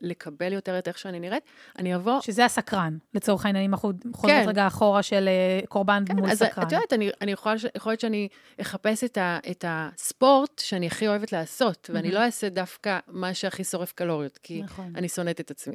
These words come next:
Speaker 1: אני, אני אוהבת את עצמי, אז אני רוצה לעשות משהו שאני אוהבת,
Speaker 2: אוקיי.
Speaker 1: ואני אלך לשם בגישה של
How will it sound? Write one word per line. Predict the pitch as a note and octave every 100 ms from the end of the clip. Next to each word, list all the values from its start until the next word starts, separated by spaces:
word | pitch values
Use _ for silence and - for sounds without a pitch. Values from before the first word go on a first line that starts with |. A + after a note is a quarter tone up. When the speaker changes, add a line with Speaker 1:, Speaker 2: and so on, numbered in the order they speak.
| -
Speaker 1:
אני, | -
אני | -
אוהבת | D3 A3+ C4+
את | E4
עצמי, | C#4+ - D#3 -
אז | C#3+
אני | D3
רוצה | C#3 E3
לעשות | -
משהו | E3+ D#3+ D#3+
שאני | F3+ E3
אוהבת, | F3+ D#4+ G#3+ D#3+ _ -
Speaker 2:
אוקיי. | G#3 -
Speaker 1:
ואני | G3 F#3
אלך | F#3 G#3+ A#3+
לשם | C#4+ B3 A3
בגישה | F3+ E3+ - A#3
של | - A3